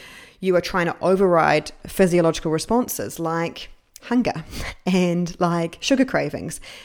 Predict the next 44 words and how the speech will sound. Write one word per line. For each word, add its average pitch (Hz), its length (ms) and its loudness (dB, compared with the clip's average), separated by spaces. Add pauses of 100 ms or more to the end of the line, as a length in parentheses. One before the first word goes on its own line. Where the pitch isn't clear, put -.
(120)
and 185 240 0
hangry 220 460 2
attacks. - 500 -10 (420)
And 214 160 0
so 233 120 6
when 269 180 8
you 269 140 6
wake 226 180 6
up 220 120 2
on 196 100 2
a - 20 2
Monday 180 220 2
morning 180 260 0
and 160 80 -4
be 151 60 -4
like, - 260 -8
"Right, - 380 -12 (260)
this - 280 -10
is 170 260 -8
the 165 100 -6
week 156 340 -6
I'm 160 160 -8
going 160 300 -6
to 156 500 -2 (140)
stick - 360 -4
to - 120 -6
the 165 80 -4
diet," - 480 -8 (420)
and 185 520 0
you 180 560 4 (480)
go, 160 100 0
"Right, 160 400 2
well, 156 220 -2
the 175 100 0
diet 208 220 6
I'm 190 80 2
sticking 185 260 0
to 180 80 4
at - 60 0
the 180 80 -2
moment 165 360 2
is 160 200 -2
intermittent 165 500 -2
fasting 160 600 -4